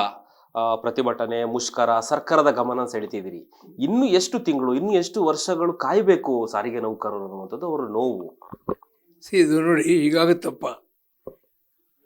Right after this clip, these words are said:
Speaker 2: ಪ್ರಾಬ್ಲಮ್ ನೈಂಟಿ ಸೆವೆನ್ ಒಂದು ಜಡ್ಜ್‌ಮೆಂಟ್ ಬಂತು,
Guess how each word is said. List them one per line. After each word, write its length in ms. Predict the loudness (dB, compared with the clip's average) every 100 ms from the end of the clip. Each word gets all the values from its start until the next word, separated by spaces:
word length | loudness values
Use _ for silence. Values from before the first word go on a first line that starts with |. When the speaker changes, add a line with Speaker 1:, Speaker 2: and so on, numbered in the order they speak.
| _ _ _ _ _
Speaker 2:
ಪ್ರಾಬ್ಲಮ್ 480 | -8 -6 -6 -6 -4
ನೈಂಟಿ 380 | -2 -4 -2 -4
ಸೆವೆನ್ 420 | 0 2 2 2
ಒಂದು 240 | 0 2 2
ಜಡ್ಜ್‌ಮೆಂಟ್ 520 | 2 0 0 -2 -2
ಬಂತು, 540 | -10 -12 -14 -16 _